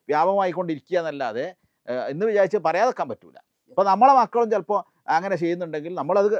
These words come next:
എന്താക്കണം, അവർക്ക് പറഞ്ഞു കൊടുക്കണം. അല്ലെങ്കിൽ എന്താവെന്ന് വെച്ചിട്ടുണ്ടെങ്കിൽ അവരും ഇതൊക്കെ ശരിയാണ്, ഇന്ന് കുഴപ്പമില്ല എന്ന് മനസ്സിലാക്കും.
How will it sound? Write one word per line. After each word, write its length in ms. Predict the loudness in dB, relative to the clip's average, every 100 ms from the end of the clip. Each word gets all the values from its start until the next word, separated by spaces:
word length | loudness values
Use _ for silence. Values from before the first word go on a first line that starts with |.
| -6 -14 -12
എന്താക്കണം, 320 | -8 -6 -4
അവർക്ക് 220 | -4 -4
പറഞ്ഞു 300 | -2 -2 4
കൊടുക്കണം. 340 | 4 4 -6 -10 _
അല്ലെങ്കിൽ 280 | -6 -4 -4
എന്താവെന്ന് 360 | -2 -2 -2
വെച്ചിട്ടുണ്ടെങ്കിൽ 460 | -6 -10 -10 -8 -6
അവരും 380 | -4 -2 -2 -4 -8
ഇതൊക്കെ 260 | -8 -6
ശരിയാണ്, 540 | -4 -2 -2 0 -2 -2
ഇന്ന് 140 | -6
കുഴപ്പമില്ല 440 | -4 -4 -4 -6 -4
എന്ന് 120 | -6
മനസ്സിലാക്കും. 500 | -10 -6 -4 -4 _